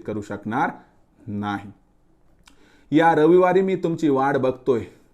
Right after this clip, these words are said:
माझ्याकडून भेटीसाठी आतुरता आहे. तुमच्याकडूनही आतुरता असेल तर या ठिकाणी संपर्क साधा चौऱ्याऐंशी एकवीस ब्याऐंशी बासष्ट बासष्ट वर. एवढंच सांगी-, सांगू इच्छितो की अशी संधी पुन्हा पुन्हा मिळत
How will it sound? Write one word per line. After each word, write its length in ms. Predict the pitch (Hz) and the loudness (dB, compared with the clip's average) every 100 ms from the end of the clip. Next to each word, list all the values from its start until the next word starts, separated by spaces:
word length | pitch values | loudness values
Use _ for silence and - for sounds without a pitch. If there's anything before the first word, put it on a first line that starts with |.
| _ | _
माझ्याकडून 760 | 123 135 151 185 185 175 175 170 | -4 -2 0 -2 -2 -2 -2 0
भेटीसाठी 720 | 131 143 156 165 143 139 147 147 | 0 0 0 -2 -2 -4 -4 -4
आतुरता 500 | 120 120 - 143 147 | -4 -4 -4 -4 -4
आहे. 260 | 127 113 98 - - - - - | -6 -6 -10 -18 -20 -20 -4 0
तुमच्याकडूनही 920 | 185 190 226 208 202 196 190 185 190 | 2 2 2 2 0 0 0 -2 -2
आतुरता 680 | 151 143 - 156 151 139 123 | -2 -2 -2 -2 -2 -4 -6
असेल 440 | 120 156 139 104 | -4 0 2 0
तर 80 | 127 | -2
या 200 | 131 151 | 0 0
ठिकाणी 480 | 170 147 143 131 127 | -2 -6 -4 -4 -4
संपर्क 500 | 123 127 131 165 160 | -4 -6 -4 -4 -4
साधा 360 | 131 120 117 113 | -4 -6 -6 -8
चौऱ्याऐंशी 680 | - 127 123 143 165 170 135 | -6 -2 -2 -2 -4 -4 -4
एकवीस 300 | 127 127 110 | -2 -4 -4
ब्याऐंशी 420 | 113 117 117 117 | -6 -6 -6 -8
बासष्ट 500 | 107 104 147 160 185 | -8 -8 -6 -6 -4
बासष्ट 520 | 180 185 202 190 180 | -4 -2 -2 -4 -2
वर. 180 | 165 165 165 - - _ _ | -2 -2 -6 -18 -20 _ _
एवढंच 380 | 151 202 254 247 | 4 6 6 4
सांगी-, 440 | 196 175 156 160 - | -2 -2 -2 -2 -4
सांगू 340 | 147 156 156 | -4 0 0
इच्छितो 400 | 151 147 139 143 | -2 -4 -4 -4
की 140 | 143 | -4
अशी 300 | 123 120 - | -6 -6 -4
संधी 340 | 147 131 127 127 | -4 -4 -4 -6
पुन्हा 380 | 127 120 117 139 | -6 -8 -6 -8
पुन्हा 340 | 123 107 113 | -8 -10 -8
मिळत 340 | 104 101 135 | -8 -6 -6